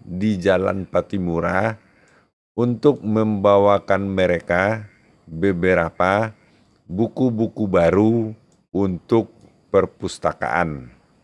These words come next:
Dan kalimat yang terakhir, saudara perempuan saya telah pergi ke sana dua kali untuk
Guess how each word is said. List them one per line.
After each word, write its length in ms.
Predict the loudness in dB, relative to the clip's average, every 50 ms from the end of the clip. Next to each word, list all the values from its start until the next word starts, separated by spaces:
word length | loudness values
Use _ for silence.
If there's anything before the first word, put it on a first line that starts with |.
| _ _ _ _ _ _ _ _ _ _ _ _ _ _ _ _ _ _ _ _
Dan 560 | -10 -4 -2 0 0 0 -2 -2 -6 -8 -10 -14 _
kalimat 420 | _ -4 -4 -2 -4 -4 -4 -4 -4
yang 160 | -4 -8 -8 -6
terakhir, 580 | -4 -4 -4 -6 -4 -2 0 2 2 0 -2 -8 _ -20 -20 -20 _ _ -20 _ _ _ _ _ _ _ _ _ _ _ _ _ _ _ _ _ _ _
saudara 480 | _ 6 6 8 8 8 8 8 6 4
perempuan 640 | 0 0 2 2 2 2 0 0 0 0 0 0 -2
saya 680 | -6 -6 -6 -4 -2 -2 0 0 0 0 -2 -4 -8 -14 -20 _ _ _ _ _ _ _ _ 0
telah 380 | 0 0 2 0 -2 -2 -4 -8 _
pergi 720 | 0 0 0 0 -2 0 2 2 2 2 0 -4 -6 -12 -20 _ _ _ _
ke 100 | -4 -4
sana 680 | -2 -2 -2 -4 -4 -2 -2 -2 0 0 0 -2 -2 -6 _ -20 _ _ _ _ _ _
dua 420 | _ -6 -2 2 4 4 4 4 2
kali 640 | 0 -2 0 0 0 0 -2 -2 -2 -4 -6 -8 -10 -16 _ _ _ _ _ _ _ _ _ _ _
untuk 580 | -2 0 0 0 0 -4 -2 _ 2 2 2